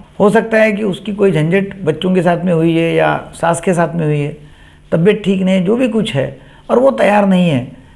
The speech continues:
तो उसमें फिर problem हो जाता है और उसमें फिर झंझट झगड़ा हो सकता है और फिर आपसी रिश्ते में यदि problem हो गया तो sex होता नहीं है। हरदम ये देखना है कि भाई आप time schedule कर सकते हैं क्या।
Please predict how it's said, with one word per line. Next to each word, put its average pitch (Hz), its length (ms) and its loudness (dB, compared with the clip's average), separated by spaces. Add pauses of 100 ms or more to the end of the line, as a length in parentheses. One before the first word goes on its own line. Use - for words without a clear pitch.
(140)
तो 233 60 4
उसमें 220 320 2
फिर 247 140 2
problem 190 400 2
हो 190 100 2
जाता 165 220 2
है 147 300 -6 (300)
और 208 220 2 (200)
उसमें 170 300 -2
फिर 220 100 -2
झंझट 151 380 0
झगड़ा 139 240 -2
हो 131 160 -2
सकता - 280 -14
है 110 120 -16 (460)
और 214 180 2
फिर 247 120 2
आपसी 190 460 0
रिश्ते 214 360 0
में 226 120 4
यदि 214 140 2
problem 185 380 2
हो 180 120 2
गया 165 120 2
तो 185 140 -6
sex - 360 -8 (140)
होता 151 200 -4
नहीं 131 120 -2
है। 127 120 -8 (640)
हरदम 277 280 0
ये 302 100 -2
देखना 226 260 0
है 240 100 2
कि 233 60 -2
भाई 240 140 -2 (160)
आप 208 260 -4 (240)
time 208 240 0
schedule 175 280 -2
कर 151 140 -4
सकते - 300 -14
हैं 127 80 -14
क्या। - 100 -20